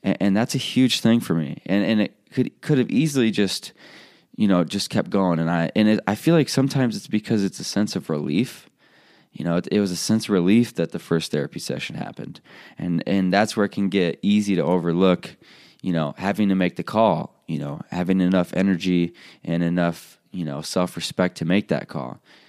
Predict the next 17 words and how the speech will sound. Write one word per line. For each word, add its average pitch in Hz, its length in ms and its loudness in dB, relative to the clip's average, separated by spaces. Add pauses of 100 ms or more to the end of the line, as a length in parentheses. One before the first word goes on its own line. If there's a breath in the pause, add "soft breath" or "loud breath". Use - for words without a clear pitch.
(360 soft breath)
And 85 500 0 (800)
there's 110 200 0
been 107 200 2
a 92 80 0
lot 92 180 -2
of 98 60 -10
things 87 420 -4
in 85 140 -6
the 85 80 -4
past 85 320 -4
four 87 200 -4
months 82 360 -2
that 82 340 -4 (400 loud breath)
I 90 140 0
have 92 160 2
overlooked 85 720 0
until 87 560 -2